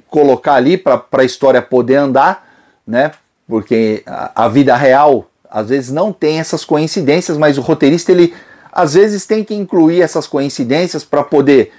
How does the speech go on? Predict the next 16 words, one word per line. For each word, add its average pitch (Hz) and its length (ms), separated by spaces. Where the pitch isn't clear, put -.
fechar 143 580
a 139 60
história 123 460
ali. 160 300
Então, 196 360
tem 220 220
essa 202 240
questão, 196 480
né? 147 240
Que 147 220
a, 131 460
as 123 140
competidoras 147 600
vão 190 220
sendo 139 300
eliminadas 165 880